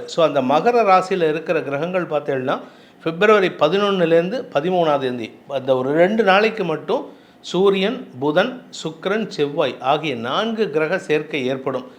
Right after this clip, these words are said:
So, இந்த மாதத்தில் உங்களுக்கு இந்த நான்கு கிரக சேர்க்கையினால் என்ன நல்ல பலன்கள் ஏற்படும், என்ன சங்கடமான பலன்கள், அந்த கிரகங்கள் வந்து ரெண்டு நாளைக்கு தான் இருக்கும். ஆனா, அந்த ரெண்டு நாளுக்குள்ளார பெரிய பெரிய மாற்றங்களை ஏற்படுத்தி கொடுக்கறதுக்கு வாய்ப்புகள் இருக்கு.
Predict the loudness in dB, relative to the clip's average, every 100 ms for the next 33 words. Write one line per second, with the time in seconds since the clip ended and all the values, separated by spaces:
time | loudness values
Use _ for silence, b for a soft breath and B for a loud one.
0 | B B -4 -2 0 -2 2 2 2 -2
1 | -4 -6 -6 -6 0 0 0 -4 -6 -4
2 | -2 0 0 -2 -2 0 0 0 -2 -4
3 | -4 -6 -4 -2 -4 B B B -4 -2
4 | 0 0 0 2 4 4 2 -2 -2 -2
5 | -4 -10 -10 -10 -6 -4 -4 -4 0 0
6 | 0 0 -2 -2 -2 -6 -8 -8 -6 -4
7 | 0 0 0 0 0 -2 -4 -4 -2 0
8 | 2 0 2 2 2 -6 -8 B B B
9 | -2 2 2 2 2 2 4 4 6 4
10 | 2 4 4 2 0 -2 -2 -2 -2 0
11 | 0 -2 -4 0 2 2 2 -2 -2 -6
12 | -4 -4 -2 2 2 2 -2 -2 -4 -6